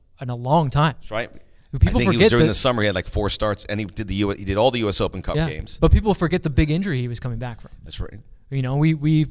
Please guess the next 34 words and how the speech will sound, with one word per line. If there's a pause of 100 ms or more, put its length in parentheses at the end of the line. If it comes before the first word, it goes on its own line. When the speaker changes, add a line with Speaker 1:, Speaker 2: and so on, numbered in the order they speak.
(140)
Speaker 1:
we
chronicled
it.
I
didn't
even
know
as
much
about
it
until
we
actually
talked
to, (240)
to
him
about
it.
I
mean,
that,
that,
uh, (680)
spleen
injury (460)
was,
was
huge
for
him.
I
mean,